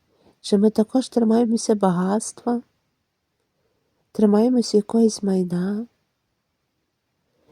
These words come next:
Чи ми є вільні? Чи ми можемо віддати і стати вільними? І довіряти більше Богові?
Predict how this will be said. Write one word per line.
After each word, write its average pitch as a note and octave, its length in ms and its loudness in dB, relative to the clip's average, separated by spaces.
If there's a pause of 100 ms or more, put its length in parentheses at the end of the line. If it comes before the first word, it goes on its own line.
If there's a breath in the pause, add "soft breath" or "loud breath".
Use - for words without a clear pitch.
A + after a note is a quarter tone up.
(160)
Чи - 160 0
ми G#3+ 160 4
є G#3+ 140 8
вільні? G#3 440 0
Чи - 200 -8
ми G3 100 0
можемо C#4 480 2
віддати A3+ 720 -4 (720)
і G#3 100 2
стати G#3+ 480 2
вільними? G#3 720 0 (1800)
І G#3 120 4
довіряти G3+ 520 2
більше F#3+ 460 -8
Богові? F#3+ 480 -10